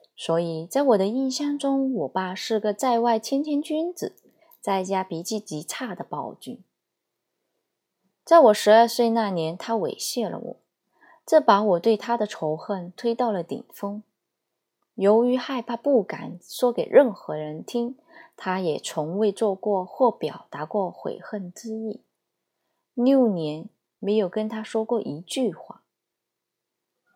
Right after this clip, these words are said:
今年我三十二岁单身，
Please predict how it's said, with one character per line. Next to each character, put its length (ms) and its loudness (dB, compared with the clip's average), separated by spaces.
今 220 2
年 480 -2
我 160 -4
三 200 -2
十 120 -4
二 180 0
岁 220 -2
单 280 -4
身， 360 -6